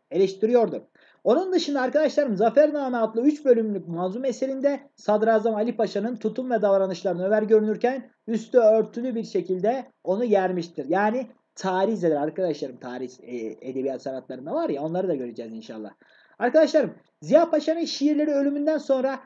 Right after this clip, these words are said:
Eş'ar Ziya ve Külliyat-ı Ziya Paşa adlı kitaplarda toplanmış. Eş'ar Ziya zaten Zi-, Ziya'nın şiirleri demek. Külliyat-ı Ziya Paşa adlı kitaplarda toplanmış. Arkadaşlar bakın bu geldi. Bunu sakın unutmayın. Şiir ve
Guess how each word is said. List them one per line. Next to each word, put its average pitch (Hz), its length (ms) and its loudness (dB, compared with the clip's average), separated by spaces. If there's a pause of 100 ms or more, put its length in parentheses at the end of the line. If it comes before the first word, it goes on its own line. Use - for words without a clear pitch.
(160)
Eş'ar 269 600 2
Ziya 247 400 0
ve 240 60 4
Külliyat-ı 247 640 -2
Ziya 233 320 0
Paşa 254 420 0
adlı 220 280 -2
kitaplarda 220 480 -2
toplanmış. 196 500 -6
Eş'ar 214 420 -2
Ziya 202 340 0
zaten 190 300 -2
Zi-, 151 360 -10
Ziya'nın 185 760 -4
şiirleri 196 520 0
demek. 226 280 -4 (360)
Külliyat-ı 220 480 0
Ziya 190 260 0
Paşa 175 260 -4
adlı 160 180 -8
kitaplarda 175 520 -4
toplanmış. 156 600 -4 (280)
Arkadaşlar 240 520 0
bakın 233 280 -2
bu 247 240 0
geldi. 214 480 2
Bunu 208 300 0
sakın 214 240 -4
unutmayın. 214 360 -4
Şiir 220 380 -4
ve 208 260 0